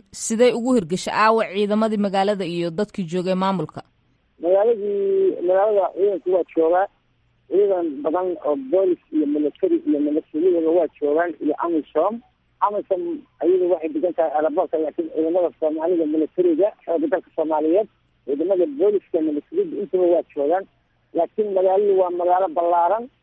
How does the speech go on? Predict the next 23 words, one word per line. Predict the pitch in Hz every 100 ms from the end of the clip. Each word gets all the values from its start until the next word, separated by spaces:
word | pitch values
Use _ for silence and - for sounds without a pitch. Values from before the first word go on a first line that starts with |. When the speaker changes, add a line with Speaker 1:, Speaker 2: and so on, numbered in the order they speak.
| _ - -
Speaker 2:
difaacyada | 269 - - - 349 427 381 349
lagu | 165 202 _
jiray. | - 359 427 294 _ _
Ciidanku | 359 427 403 - 349
marka | 349 - 170
habeenkii | 165 196 311 165
magaalada | 160 170 180 165
wuu | 151 147
dhex | 170
maraayo, | 151 156 151 151 156
waa | 170
ronday, | 143 143 143 156
amniga | 151 170 160 151
gacanta | 135 156 -
ku | -
haya. | 165 156 175 196 _ _ _ _ _
Ilaahay | 147 175 170 160
baa | 160
gacanta | 127 - 160 -
ku | -
haye. | 165 156 156 143 131 _ _ _ _ -
Laakiin | 131 135 - 190 403 - _ _ _ _ -
xalay | 180 196